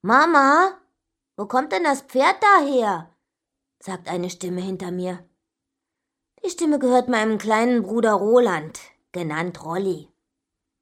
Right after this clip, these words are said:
Er ist nicht dick, auch wenn man das wegen seines Spitznamens sofort denken könnte. „Rolli“,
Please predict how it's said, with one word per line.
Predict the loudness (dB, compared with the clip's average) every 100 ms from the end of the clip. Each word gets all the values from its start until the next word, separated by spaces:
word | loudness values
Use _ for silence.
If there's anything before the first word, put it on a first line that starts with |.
| _
Er | -2 -2
ist | 0 -2
nicht | -2 -4 -8
dick, | -8 -12 -20 _ _ _
auch | -2 0 0
wenn | 0
man | 0
das | -2 -4 -2
wegen | -2 -2
seines | -4 -6 -6
Spitznamens | -6 -6 -4 -2 0 -2 -4
sofort | -6 0 0 0
denken | 0 0 -2 -8
könnte. | -8 -10 -10 -14 -18 _ _ _ _ _ _ _ _ _ -10
„Rolli“, | -2 2 6 6 4 0 -8